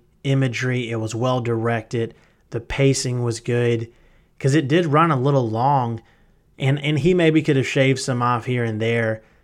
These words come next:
Really, my biggest disappointment was closer to the end.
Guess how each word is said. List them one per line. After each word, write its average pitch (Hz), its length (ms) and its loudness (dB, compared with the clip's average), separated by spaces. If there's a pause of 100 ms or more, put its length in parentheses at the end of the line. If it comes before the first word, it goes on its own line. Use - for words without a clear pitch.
(200)
Really, 170 280 6
my 143 160 4
biggest 139 460 2
disappointment 135 880 -2 (280)
was 123 300 -4
closer 131 400 0
to 127 60 0
the 120 200 -4
end. 127 540 -2